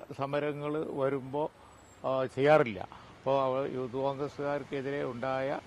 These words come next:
മർദ്ദനത്തിൽ പ്രതിഷേധിച്ച് വൈകാരികമായ ഒരു സാഹചര്യത്തിൽ ഒരു പ്രക്ഷോഭം നടന്നാൽ അതിൽ ഈ രീതിയിൽ അറസ്റ്റ് ചെയ്തത് അങ്ങേയറ്റം ആ, അപലപനീയമാണ്. അത് വളരെ പ്രതിഷേധാർഹമാണ്.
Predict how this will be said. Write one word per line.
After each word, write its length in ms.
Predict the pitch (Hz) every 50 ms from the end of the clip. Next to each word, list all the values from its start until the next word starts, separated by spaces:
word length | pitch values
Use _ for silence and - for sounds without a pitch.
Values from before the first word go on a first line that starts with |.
| - - - - - - - - - - - - - 117 127
മർദ്ദനത്തിൽ 520 | 131 131 123 135 143 139 135 - 151 139 139 135
പ്രതിഷേധിച്ച് 580 | 139 127 135 120 - - 139 139 127 - 147 143 135
വൈകാരികമായ 560 | 135 127 135 135 139 135 135 139 143 139 139 139
ഒരു 80 | 139 123 -
സാഹചര്യത്തിൽ 540 | 127 123 131 135 135 135 135 127 127 - 135 139 135
ഒരു 100 | 127 120
പ്രക്ഷോഭം 380 | 120 - - 139 135 135 135 135
നടന്നാൽ 360 | 135 131 131 120 135 135 123 107 - - - - - - - - - - 117
അതിൽ 140 | 127 123 120 120 127
ഈ 20 | 147 156
രീതിയിൽ 360 | 170 175 160 175 175 180 180 175 170 - - - - - - 139 147
അറസ്റ്റ് 340 | 151 151 143 - - 156 135 139
ചെയ്തത് 400 | 139 135 120 135 139 127 143 156 - - - - - - - - - -
അങ്ങേയറ്റം 520 | 123 131 135 135 131 110 - - 143 135 127 113 113 - - - - - - - - - 117
ആ, 280 | 113 113 113 113 117
അപലപനീയമാണ്. 1000 | 110 104 127 127 131 135 127 131 135 139 139 131 123 117 113 110 110 135 208 254 - - -
അത് 240 | 110 110 110 123 117
വളരെ 280 | 110 107 104 117 127
പ്രതിഷേധാർഹമാണ്. 1000 | 123 120 123 120 - - 127 127 123 131 127 123 113 117 123 117 113 104 104 113